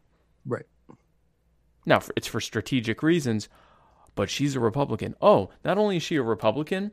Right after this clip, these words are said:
Speaker 2: she was the one who refused to vote for Mitt Romney. She was an elector, a delegate to the R N C in twenty twelve, and she refused to vote for Mitt Romney.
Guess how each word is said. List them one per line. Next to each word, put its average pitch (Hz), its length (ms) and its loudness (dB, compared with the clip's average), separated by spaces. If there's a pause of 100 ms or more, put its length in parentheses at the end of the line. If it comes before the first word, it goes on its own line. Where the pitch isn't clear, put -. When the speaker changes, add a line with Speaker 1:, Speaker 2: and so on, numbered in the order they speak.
(200)
Speaker 2:
she - 260 -2
was 202 180 0
the 175 80 0
one 143 380 2 (180)
who 175 180 4
refused 135 800 0 (400)
to 151 220 2
vote 113 260 6
for - 160 -2
Mitt 120 220 4
Romney. 123 520 4
She - 160 -4
was 113 140 -2
an 113 80 2
elector, 110 600 4
a - 60 -4
delegate 110 560 2
to 107 100 -4
the 104 100 2
R 107 220 4
N 101 120 0
C 131 200 -2
in 110 80 0
twenty 104 240 -2
twelve, 104 420 0 (320)
and 101 160 -2
she 185 160 -2
refused 135 560 -2
to 127 60 -6
vote 127 200 2
for - 140 -8
Mitt 131 160 -2
Romney. 147 400 -2